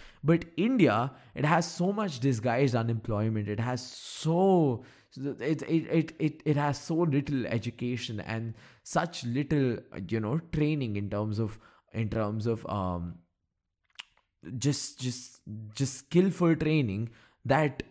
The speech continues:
it's not able to capitalize on the, the, <laughs> the resources that it has in terms of labor, in terms of land, and in terms of capital. That's just the issue. And that's just the, the, the tip of the iceberg. There's a lot of internal issues as well.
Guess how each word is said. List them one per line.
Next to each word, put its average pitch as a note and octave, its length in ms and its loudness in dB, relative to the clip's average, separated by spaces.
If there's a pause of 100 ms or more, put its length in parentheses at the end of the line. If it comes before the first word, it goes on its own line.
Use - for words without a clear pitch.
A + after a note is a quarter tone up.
(240)
it's C#3 220 -2
not D#3+ 340 4
able C3+ 320 2
to D3+ 80 -2
capitalize G#2+ 760 0
on G#2+ 280 -4
the, A2 200 -4 (260)
the, A2 360 0 (400)
<laughs> D#3+ 160 -10
the B2+ 120 4
resources A2+ 540 -2
that G2 160 0
it G#2 80 0
has B2 360 4
in F#2+ 100 -4
terms F2+ 280 -4
of G#2+ 100 -4
labor, B2 380 0
in F2 180 -6
terms F2 240 -6
of G2+ 160 -2
land, A2 440 0 (340)
and A2+ 160 -4
in F#2+ 60 -6
terms F#2 240 -4
of A2+ 120 -4
capital. C3 460 0 (500)
That's - 280 -2
just F3+ 240 0
the D3 180 0
issue. - 320 -2 (420)
And D3+ 200 2
that's D#3+ 240 2
just G#3 200 0
the, F#3 80 0
the, C3+ 360 -4
the B2+ 160 -2
tip C3+ 200 -4
of C3+ 120 -2
the A2+ 140 -2
iceberg. C3+ 500 -2 (100)
There's A2+ 200 -2
a B2 40 2
lot C3 220 4
of - 160 -2
internal B2 440 0
issues G#2+ 300 -2
as F#2+ 140 -6
well. G#2 180 0